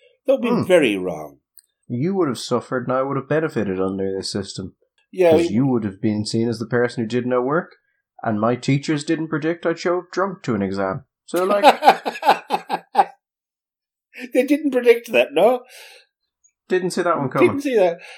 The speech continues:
Speaker 1: Well, there you see, that just goes to show many te-, teachers can't, can't predict the future in the same way.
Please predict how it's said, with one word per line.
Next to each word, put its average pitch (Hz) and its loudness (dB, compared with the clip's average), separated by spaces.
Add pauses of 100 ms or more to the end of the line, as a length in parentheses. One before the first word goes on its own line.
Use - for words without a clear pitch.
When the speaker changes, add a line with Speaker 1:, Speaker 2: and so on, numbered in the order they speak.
(120)
Speaker 1:
Well, 214 2
there 247 4
you 247 -2
see, 214 -6
that 220 4
just 190 -2
goes 170 2
to 170 -14
show 160 2
many 180 4
te-, 175 -8
teachers 190 -2
can't, 208 0 (400)
can't 226 0
predict 160 -4
the 175 -6
future 160 -2
in 143 -4
the 143 -4
same 151 -2
way. 139 0